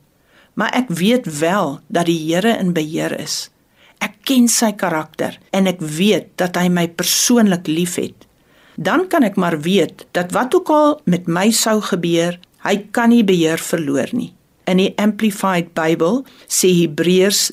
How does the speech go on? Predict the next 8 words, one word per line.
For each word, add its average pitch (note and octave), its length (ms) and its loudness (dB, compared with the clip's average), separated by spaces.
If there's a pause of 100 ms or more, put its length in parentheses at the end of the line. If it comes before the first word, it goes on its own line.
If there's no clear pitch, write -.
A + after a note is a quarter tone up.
dertien E3 520 0
vers A3+ 400 0
vyf - 480 -6 (400)
dat F#3 240 -2
hy G3 160 2
my F#3 220 2
nooit, F3 840 0 (400)
nooit, G3 760 2